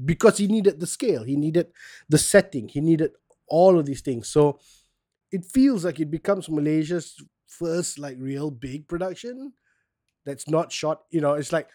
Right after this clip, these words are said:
"Ooh, you had to go to Sabah to build the whole kampung." Boo. You know, it's not that, right? Adrian and his team had to do the real work, had to do the real sort of,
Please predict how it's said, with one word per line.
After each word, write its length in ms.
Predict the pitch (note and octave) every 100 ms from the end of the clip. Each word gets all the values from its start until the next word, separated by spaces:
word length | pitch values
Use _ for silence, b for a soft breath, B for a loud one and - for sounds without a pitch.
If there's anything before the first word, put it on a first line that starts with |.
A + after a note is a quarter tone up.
| _ G#3
"Ooh, 360 | C4+ C4+ D3 b _
you 140 | D#3+
had 200 | E3 F#3+
to 60 | F3
go 140 | E3+
to 140 | F#3+ F3+
Sabah 640 | - D#3 E3 F#3+ A#3 E3
to 100 | E3+
build 280 | C#3+ E3+ E3
the 100 | D3+
whole 180 | D3+ E3+
kampung." 720 | E3 D3 D#3+ E3 A3+ F3 C#3
Boo. 760 | D#3+ F#3 G#3+ C4+ D#4 B3 D3+ A#2 _ _
You 80 | F3
know, 60 |
it's 180 | G3+ -
not 220 | A#3+ B3+ F#3
that, 180 | F#3 -
right? 180 | C3 C#3+ _ _ -
Adrian 320 | F#3+ F#3+ A3+
and 100 | F3+
his 140 | D#3 -
team 200 | G3 C#3+
had 280 | E3 D3+
to 80 | -
do 180 | C3+ C3+
the 140 | B2+
real 340 | B2 C#3 C3+ B2
work, 220 | A#2 -
had 180 | D3+ C#3
to 60 | C3
do 260 | C3 C#3
the 120 | B2+ B2
real 380 | B2+ C#3 C3+
sort 240 | B2 B2+ A#2+
of, 200 | A#2